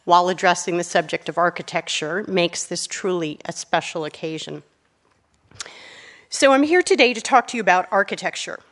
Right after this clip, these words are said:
And before I begin, I should make a confession. If you are expecting a series of pronouncements on contemporary architecture, you will be disappointed. I'm not here to present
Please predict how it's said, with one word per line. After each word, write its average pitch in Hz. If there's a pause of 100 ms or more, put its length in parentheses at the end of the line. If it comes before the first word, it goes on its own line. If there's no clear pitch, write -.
(120)
And 208
before 277
I 311
begin, 180
I 202
should 196
make 190
a 180
confession. 156 (1120)
If -
you 233
are 240
expecting 247
a 214
series 226
of -
pronouncements 202
on 170
contemporary 170
architecture, 180 (580)
you 214
will 190
be 170
disappointed. 156 (1000)
I'm 233
not 262
here 254
to 247
present 202